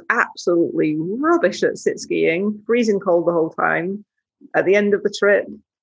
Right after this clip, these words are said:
her husband, her husband Pasi said, "Mm, I think we should go and ski across Greenland." I'm like, "What? You are insane. Like, I can't even ski around your back garden." Um, but of course,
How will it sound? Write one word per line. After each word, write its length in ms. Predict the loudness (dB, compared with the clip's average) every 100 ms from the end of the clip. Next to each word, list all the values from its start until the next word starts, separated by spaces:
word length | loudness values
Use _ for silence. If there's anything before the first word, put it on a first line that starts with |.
| -8
her 240 | -2 0
husband, 300 | 0 0 -2 0
her 100 | 0
husband 360 | 0 0 -2 -2
Pasi 300 | -4 -2 -4
said, 340 | 2 2 2 -2 _ _ _ _ _ _ _ _ _ -4
"Mm, 300 | -2 0 0
I 40 |
think 160 | -2 -2
we 60 |
should 140 | -2 0
go 80 |
and 120 | 0 2
ski 140 | 0
across 240 | 0 -4
Greenland." 580 | -2 0 2 0 0 -2
I'm 100 | -4 -2
like, 160 | -2
"What? 720 | -4 -8 0 4 4 0 -4 -12 -18 _ 0
You 100 | 2
are 160 | 4
insane. 760 | 2 0 -4 0 2 2 0 -2
Like, 180 | -2 -4 -4
I 40 |
can't 320 | -2 0 0
even 280 | 0 -2 -2
ski 300 | -8 -4 0
around 220 | 0 0
your 100 | -4
back 240 | -2 -6 -2
garden." 680 | 0 2 2 2 2 0 -4 _ -20 -20 _ -20 -10 0
Um, 300 | 2 2 0
but 180 | 0 0
of 120 | 0
course, 420 | 2 2 0 -8